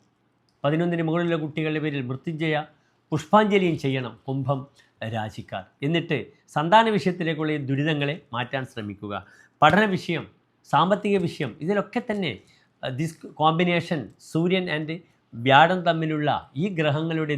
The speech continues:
ദിഗ്രഹയോഗം വളരെയധികം നന്മകൾ പ്രദാനം ചെയ്യും. കൺസൾട്ടന്റ് ആകാം, ബുദ്ധി ഉപദേശിക്കാം, അതിലൂടെ ധാരാളം കാശ് സമ്പാദിക്കാം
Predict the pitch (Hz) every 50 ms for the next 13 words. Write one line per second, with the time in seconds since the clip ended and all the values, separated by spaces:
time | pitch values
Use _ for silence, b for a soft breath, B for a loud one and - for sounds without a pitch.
0 | 123 127 135 131 151 165 165 147 151 151 147 143 143 147 135 127 123 131 147 147
1 | 143 123 127 135 151 190 - b b b b b b b - 120 123 127 139 143
2 | 143 143 143 - 120 117 117 113 113 110 104 95 - 113 110 98 92 b b b
3 | b b - 165 180 196 - 220 220 208 220 202 185 165 160 147 143 127 98 87
4 | - _ _ _ _ 123 131 170 175 180 185 226 190 170 180 190 202 190 196 -
5 | 175 - - 151 117 92 b b b b b b 120 127 156 175 180 175 170 165
6 | 151 135 123 123 135 156 160 160 160 156 151 - - 151 170 196 196 - 233 -
7 | - 190 185 175 185 185 185 185 185 - - 185 185 185 175 156